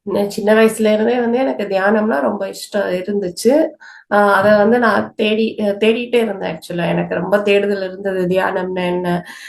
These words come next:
லைஃப்னா என்ன அப்படின்ட்டு. So, அ, இரண்டாயிரத்தி ஒன்பதுல வந்து எனக்கு தியானம் வந்து அறிமுகம்-, அறிமுகமாச்சு. அதுக்கப்புறமா நிறைய எக்ஸ்பீரியன்ஸஸ் எனக்கு இருந்தது.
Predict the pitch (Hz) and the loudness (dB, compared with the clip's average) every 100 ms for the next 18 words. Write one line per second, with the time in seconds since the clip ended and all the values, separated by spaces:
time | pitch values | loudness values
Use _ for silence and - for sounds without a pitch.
0 | - - 196 202 202 202 190 185 185 190 | -12 -2 0 0 0 0 0 0 0 -2
1 | 185 170 175 180 175 214 359 - - _ | 0 0 0 0 0 0 -2 -6 -18 _
2 | _ - 214 208 202 196 185 175 _ _ | _ 2 4 4 2 -2 -8 -14 _ _
3 | 202 196 190 202 214 240 240 240 226 214 | -4 -2 2 4 4 4 2 2 2 2
4 | 208 196 202 220 247 220 202 185 220 247 | 0 0 2 0 2 2 0 -2 -4 -4
5 | 214 220 202 185 180 185 180 170 175 277 | -4 -6 -6 -6 -6 -4 -4 -2 -2 -2
6 | 403 - - - - 190 196 196 - 190 | -4 -10 -20 -16 -4 -2 -2 -4 -4 0
7 | 202 202 185 180 175 175 175 - 330 - | 2 2 2 0 0 -2 -2 0 0 -2
8 | - - - _ _ _ _ _ _ _ | -12 -20 -20 _ _ _ _ _ _ _
9 | _ _ - 196 240 214 220 269 285 196 | _ _ -2 2 4 4 4 4 4 4
10 | 165 214 220 202 - 202 196 185 - 185 | 2 2 2 0 -6 -6 -4 -4 -8 -12
11 | 180 180 175 - 180 170 175 175 175 165 | -4 -2 -2 -4 -4 -4 -2 -2 -2 -2
12 | 165 | -2